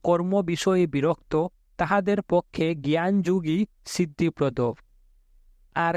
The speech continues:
কর্ম ও কর্মফল বিষয়ে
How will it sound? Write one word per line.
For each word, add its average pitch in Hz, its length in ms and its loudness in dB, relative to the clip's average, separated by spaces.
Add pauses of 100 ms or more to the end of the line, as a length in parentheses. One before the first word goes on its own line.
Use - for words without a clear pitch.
(100)
কর্ম 196 540 2
ও 180 300 0
কর্মফল 180 720 2
বিষয়ে 160 500 0